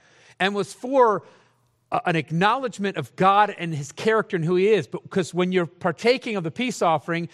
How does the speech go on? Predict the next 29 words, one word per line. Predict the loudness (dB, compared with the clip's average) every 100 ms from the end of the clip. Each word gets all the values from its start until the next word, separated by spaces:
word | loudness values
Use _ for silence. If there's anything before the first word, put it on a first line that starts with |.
| -12
you | -4 2
are | 2
celebrating | 2 0 0 2 0 0 -2
God's | 0 2 2 0 -6 -18 -20 _ _ _ _
presence. | 0 0 0 -4 -10 -14 -20 -20 _ _ _ _ _ _ -2
And | 0
as | 0 0
you're | -4 -2
offering | 2 4 4 0 -2 -2 _
a | -8
thanksgiving | 0 0 -2 -4 -2 0 2
offering, | 2 2 0 -4
you're, | -2 -4 _
you're | -2 0
looking | 2 0 -2
at | -6
God's | 0 0 0
presence, | -6 -2 0 0 -4 -6 -10 _ -16
you're | -2 -2
fixated | 2 0 0 0 0 0
on | -2
God's | 0 0 -2
holiness, | 0 2 2 0 -2 -4 -4
and | -6
you're | -4
thinking | -4 -4 -2
about | 0 0 0
God's | -2 -2 -8
character, | -2 0 0 -2 -2 -2 -2